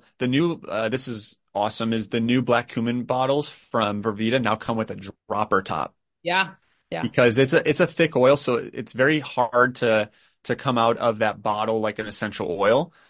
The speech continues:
Speaker 1: Um, and so the most common way I use it is orally. Um, and now you can drop it right under your tongue. I would say for a kid, like,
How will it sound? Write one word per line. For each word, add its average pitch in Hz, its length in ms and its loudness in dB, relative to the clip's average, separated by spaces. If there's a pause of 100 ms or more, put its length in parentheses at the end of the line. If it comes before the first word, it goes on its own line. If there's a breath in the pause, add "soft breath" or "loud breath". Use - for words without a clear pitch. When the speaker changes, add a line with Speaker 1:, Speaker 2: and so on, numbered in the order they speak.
(280 soft breath)
Speaker 1:
Um, 107 440 0
and 117 180 -4
so 113 720 4 (140)
the 120 180 -2
most 123 400 0
common 156 260 -6
way 135 160 -2
I 123 80 -2
use 120 220 -4
it 110 100 -4
is 101 100 -6
orally. 120 580 -2 (500)
Um, 104 440 0 (180)
and 110 540 0 (240)
now 120 240 2
you 123 120 4
can 110 240 -2
drop 113 500 0 (120)
it 117 160 0
right 110 140 4
under 110 140 -2
your 101 100 -6
tongue. 117 320 -2
I 110 40 0
would 107 120 -2
say 110 180 4
for 104 180 0
a 101 60 2
kid, - 240 0
like, 110 200 2